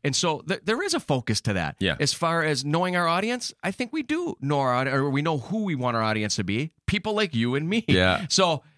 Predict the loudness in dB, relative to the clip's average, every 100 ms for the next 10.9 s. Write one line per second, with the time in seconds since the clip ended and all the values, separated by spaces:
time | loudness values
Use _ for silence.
0 | -4 0 2 2 0 0 -2 -2 -2 0
1 | 0 -2 0 -2 -4 -2 0 0 -2 -4
2 | -4 -2 -2 -2 -4 -4 -8 -2 0 0
3 | 0 -2 -6 -6 -6 -6 -6 -2 -2 0
4 | 0 -2 0 -2 0 -2 -4 -12 -6 -2
5 | 0 2 2 0 -2 _ -4 -2 -2 -2
6 | -2 -2 -2 0 -2 -4 -4 -4 -2 -4
7 | -2 -2 -4 -4 -4 -4 -6 -8 -6 -6
8 | -6 -8 -6 -4 -2 -4 -6 _ _ _
9 | _ _ -6 -4 -4 -6 -8 -6 -8 -4
10 | -4 -2 -4 -4 -8 -8 -8 -8